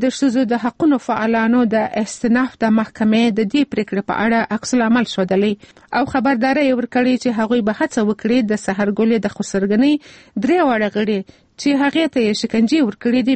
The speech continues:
بیرته د بند په سزا محکوم سي. د افغان میرمنو د حقونو د ادارې رئیسه منیژه نادري وایي، د دې خبرې په اورېدلو یې له سره لوګی پورته سو. نوموړې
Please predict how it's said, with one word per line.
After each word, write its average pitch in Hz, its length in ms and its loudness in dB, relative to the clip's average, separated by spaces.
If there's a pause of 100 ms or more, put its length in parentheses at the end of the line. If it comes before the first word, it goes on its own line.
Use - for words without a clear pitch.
(100)
بیرته 277 320 -2
د 190 140 0
بند 190 200 -2
په 180 140 -2
سزا 208 280 0 (280)
محکوم 190 360 -4 (100)
سي. - 140 -10 (540)
د - 20 0 (120)
افغان 294 320 0
میرمنو 294 360 4 (100)
د 269 120 -2
حقونو 277 340 2 (100)
د - 20 2 (120)
ادارې 247 300 0 (140)
رئیسه 254 460 2
منیژه 226 420 2 (120)
نادري 220 380 0
وایي، 233 300 2 (480)
د - 20 0 (100)
دې 330 140 2
خبرې 294 380 0
په 285 60 0 (100)
اورېدلو 254 420 2 (100)
یې 269 80 2 (100)
له 214 140 -6
سره 240 300 0
لوګی 262 380 0
پورته 208 320 -4
سو. 202 100 0 (420)
نوموړې 214 420 2